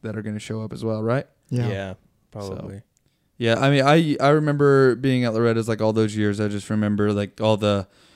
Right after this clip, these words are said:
Speaker 1: all the people in race tech, you know, shirts, like, walking around, just, you know, checking on their dudes and everything.
Speaker 3: And all the
Speaker 2: Mm-hmm.
Speaker 3: guys with, like, different stickers on their forks bringing their stuff up to the race tech center.
Speaker 1: Yeah,
Speaker 3: Oh.
Speaker 1: yeah,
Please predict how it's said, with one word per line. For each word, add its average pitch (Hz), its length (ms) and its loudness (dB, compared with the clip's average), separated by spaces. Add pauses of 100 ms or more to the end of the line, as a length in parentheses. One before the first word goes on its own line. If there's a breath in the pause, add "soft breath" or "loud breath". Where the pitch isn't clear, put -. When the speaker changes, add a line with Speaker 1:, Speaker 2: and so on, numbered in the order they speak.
(1000 soft breath)
Speaker 1:
all 120 100 2
the 113 100 0
people 113 260 -4
in 104 120 0
race 101 200 -2
tech, 104 220 -2 (120)
you 107 140 -4
know, 98 140 -6 (120)
shirts, - 380 -10
like, 113 140 -10
walking 110 260 -8
around, 104 260 -4
just, 104 220 -8
you 113 160 -4
know, 104 120 -4
checking 110 280 -6
on 107 120 -4
their 107 80 -6
dudes 104 320 -4
and 107 80 -6
everything. 104 480 -6
Speaker 3:
And 117 140 -6
all 113 100 0
the 117 60 0
Speaker 2:
Mm-hmm. 107 80 -4
Speaker 3:
guys 113 220 0
with, 110 80 -8
like, 104 160 -4
different - 380 -8
stickers 110 360 -10
on 113 100 -6
their 107 80 -6
forks 107 300 -10
bringing 104 380 -8
their 101 140 -8
stuff - 300 -10
up 104 180 -8
to 98 100 -12
the 98 120 -10
race 101 180 -10
tech - 180 -16
center. 113 220 -14
Speaker 1:
Yeah, 151 260 4 (120)
Speaker 3:
Oh. 135 60 -12
Speaker 1:
yeah, 127 220 6